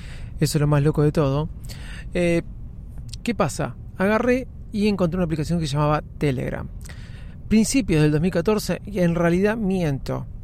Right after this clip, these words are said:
Allá por octubre de dos mil trece, creo que fue la primera vez que la empecé a usar. Te-, tendría que fijarme si hay una fecha, este, en la que la empecé a usar. Telegram, ya la conocen todos ustedes. Si sos podcaster, creo que la ca-, vas a conocer más que otros. Me ca-,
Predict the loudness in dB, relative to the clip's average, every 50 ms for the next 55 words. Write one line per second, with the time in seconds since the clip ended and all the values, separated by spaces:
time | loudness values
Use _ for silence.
0 | -12 -12 -6 -4 -2 0 2 0 2 2 2 4 4 4 4 2 0 -2 -4 -4
1 | -4 -4 -4 -4 -2 0 2 4 4 4 4 4 2 2 0 -2 -2 -2 -2 -2
2 | -2 -2 -4 -6 -6 -8 -10 -12 -12 -10 -10 -10 -10 -10 -10 -4 -2 0 2 2
3 | 0 0 -2 0 0 0 0 0 0 0 0 0 0 -2 -2 -2 -2 -2 -2 -2
4 | -2 -2 -2 0 0 0 -2 -4 -8 -10 -10 -10 -10 -10 -10 -12 -12 -12 -12 -12
5 | -14 -12 -12 -10 -8 -8 -6 -2 -2 0 0 0 0 -2 -2 -4 -4 -4 -4 -2
6 | -2 -2 -2 -2 -2 -2 0 0 0 0 -2 -2 -2 -2 -4 -2 -2 -2 -4 -4
7 | -6 -8 -10 -10 -10 -10 -10 -12 -12 -12 -12 -12 -12 -4 -2 -2 -2 -2 -2 -2
8 | 0 2 2 2 2 0 0 0 -2 -2 -2 -2 -2 -2 -2 -2 -2 -2 -4 -4
9 | -4 -4 -4 -4 -4 -4 -4 -6 -6 -8 -10 -10 -10 -8 -8 -8 -8 -8 -8 -10
10 | -10 -10 -10 -10 -10 -10 -10 -12 -4 0 2 4 4 6 6 6 6 6 2 -6
11 | -12 -14 -14 -12 -12 -12 -12 -12 -12 -10 -10 -10 -10 -10 -10 -12 -12 -12 -12 0
12 | 2 6 8 8 8 8 6 4 4 4 4 2 2 0 2 4 4 6 4 4
13 | 2 -2 -2 -2 2 2 4 4 4 2 2 2 2 2 2 2 2 4 4 4
14 | 4 2 2 2 0 2 0 -2 -2 -2 -2 -2 -2 0 0 0 0 0 -2 0
15 | 2 2 2 2 2 2 0 0 -2 -2 -2 0 2 2 2 0 0